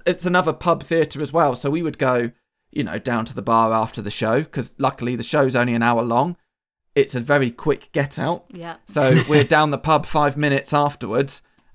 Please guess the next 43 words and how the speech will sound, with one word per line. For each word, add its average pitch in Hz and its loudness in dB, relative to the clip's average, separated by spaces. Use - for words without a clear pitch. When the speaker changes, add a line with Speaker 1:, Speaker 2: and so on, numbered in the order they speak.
Speaker 1:
And, 143 2
um, 143 2
yeah, 170 0
we're 143 4
knocking 143 -6
back 135 -2
the - -10
beers 131 -2
because 123 -4
we're 120 -4
thinking, 120 -6
"What 135 -12
the - -12
hell 120 -6
have 107 -6
we 120 -2
just 117 -8
done? 123 -2
Speaker 2:
Yeah. 165 -14
Speaker 1:
We've 135 -6
done 127 -2
a 117 -6
play 135 -2
about 123 -2
Hitler." 127 -4
And 151 0
then, 151 -2
um, 156 4
we 170 0
were 170 -2
talking 175 -2
to - -14
some 165 -4
of 143 -6
the 156 -2
audiences 147 -4
afterwards 147 -2
and 135 -6
we 135 -4
were 131 -4
just 135 -8
like, 127 -4
"Well, 180 -6